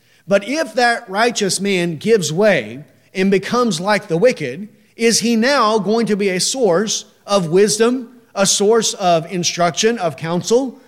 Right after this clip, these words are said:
that we can go to and be taught the will of God? Well, not anymore. He gave way to the wicked. So now this former source of wisdom and counsel is no longer so. He's been polluted,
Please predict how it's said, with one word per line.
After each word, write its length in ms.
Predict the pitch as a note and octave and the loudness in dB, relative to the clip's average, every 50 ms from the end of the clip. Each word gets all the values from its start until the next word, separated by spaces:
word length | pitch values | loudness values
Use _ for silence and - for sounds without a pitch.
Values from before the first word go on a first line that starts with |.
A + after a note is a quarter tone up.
| _ _ F#3 | _ _ 0
that 160 | G#3 F#3 F3+ | 0 2 2
we 160 | G3+ G#3+ G#3 | 2 2 2
can 160 | G#3 G3 F#3 | 0 -2 -2
go 240 | D#3+ E3+ E3 F3 F#3+ | 0 2 2 2 2
to 420 | F#3+ - A3 A#3+ C#4 C4+ A#3+ - - - _ - | 2 0 -2 -2 -2 -4 -6 -8 -12 -20 _ -2
and 160 | G#3 G#3 G3 | 0 2 2
be 160 | G#3+ G#3 G3+ | 2 2 0
taught 300 | G#3 - E3+ F3+ F#3+ - | -2 -4 -6 -6 -4 -4
the 80 | F3+ E3 | -4 -2
will 180 | D#3+ D#3 D3+ | 0 0 0
of 120 | C#3+ B2+ - | 0 -2 -4
God? 340 | C#3 C#3 F3+ C4+ C#4+ B3 - _ _ _ _ _ - | -6 -4 -4 -6 -6 -10 -16 _ _ _ _ _ 0
Well, 160 | G#3 G3 F3+ | 0 2 4
not 240 | F3+ E3+ F3 E3 E3 | 4 2 2 2 0
anymore. 580 | E3 D#3+ D#3 D#3 G3 C4+ C#4+ C4 C#4 C#4+ A3+ - - _ _ _ | 0 -2 0 0 0 0 0 0 -2 -6 -10 -14 -18 _ _ _
He 160 | - C4 B3+ | -4 -2 0
gave 300 | F#3+ F#3 F3+ G3 G3 D3 | 0 2 2 2 0 0
way 280 | D#3+ F3 F3 F#3 F3+ F3 | 0 0 2 2 0 0
to 240 | - G3+ G#3 G#3 | 0 0 0 2
the 80 | G#3 B3 | 2 2
wicked. 400 | C#4 D4 C#4+ - F#3 B2 G2+ - - _ _ _ | 2 2 2 0 -2 -4 -6 -8 -16 _ _ _
So 200 | - - A#3 A3+ | -2 0 2 2
now 460 | G#3+ A3 C4+ D4 B3+ G#3+ G#3+ A#3+ B3+ A3 | 2 2 2 0 0 2 0 0 0 0
this 300 | G3 F3+ A3+ G#3+ A3 - | 0 2 2 2 2 -2
former 520 | - A#3 C4+ D4 C#4+ C#4 B3 A#3 - - | -2 -2 0 0 0 0 -2 -2 -4 -6
source 640 | - - - D#3 D3 D#3 B3+ C#4 - - - - _ | -6 -4 -2 0 0 0 0 0 -2 -4 -4 -6 _
of 200 | - G#3+ F3+ D#3 | 0 0 0 2
wisdom 680 | D#3 F3+ G3 G#3 F#3 - G#3 A3 A3+ A#3+ A3+ G#3 - - - _ _ - | 2 2 2 2 2 2 2 2 2 2 -2 -4 -8 -14 -20 _ _ -4
and 180 | F#3 F3+ - | -2 -2 0
counsel 640 | C#3 D#3 E3 D#3+ D3+ C#3+ - E3+ G#3+ B3+ A#3+ - - - _ _ _ _ _ _ _ _ - | 0 0 0 0 0 0 0 0 0 0 -2 -6 -10 -18 _ _ _ _ _ _ _ _ -2
is 180 | F#3 F3+ D3 | -2 -2 0
no 160 | F3 F3+ F3+ E3 | 0 0 2 2
longer 320 | D3 C#3 C3+ C3 C3+ C#3 | 0 0 0 -2 -4 -4
so. 260 | C#3 - F#3 D#3 C3 | -2 -2 0 0 0
He's 220 | A#2 D3+ F#3+ E3+ C#3+ | 0 -2 -4 -2 0
been 180 | F3+ F3+ E3+ | 0 -2 -2
polluted, 560 | - - F3+ G#3 B3 A#3+ D#3+ B2 G#2 - - | -2 -4 -4 -4 -2 -2 -4 -6 -10 -14 -20